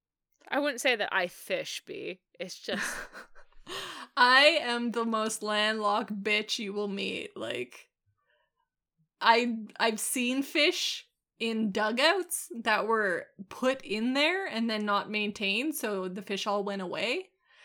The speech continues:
Speaker 2: And I'm like, "That's fishing." This tiny little
Speaker 1: <laughs>
Speaker 2: square of land purposefully dug for water, and you put fish in it, and it's good for one season, the end.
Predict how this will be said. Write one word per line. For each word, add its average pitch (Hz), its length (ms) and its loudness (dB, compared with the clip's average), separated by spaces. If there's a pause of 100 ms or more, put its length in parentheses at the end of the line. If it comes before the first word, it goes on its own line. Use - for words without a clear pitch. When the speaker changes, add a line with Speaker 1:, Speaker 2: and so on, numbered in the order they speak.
(220)
Speaker 2:
And 208 80 -4
I'm 208 60 0
like, 196 180 -2 (120)
"That's 151 300 -2
fishing." 247 720 0 (540)
This 208 340 -2
tiny 269 540 4
little 254 380 4
Speaker 1:
<laughs> - 0 -
Speaker 2:
square 247 580 2
of 233 180 -2
land 202 520 -2 (240)
purposefully 277 800 0
dug 220 320 0
for 220 180 -2
water, 190 400 2
and 202 240 -4
you 202 80 -6
put 240 300 -4
fish 208 340 -4
in 202 200 -4
it, 180 260 -2 (120)
and 190 460 -4
it's 202 180 -8
good 220 280 -6
for 220 100 -4
one 202 300 -4
season, 185 560 -8
the 175 200 -6
end. - 300 -10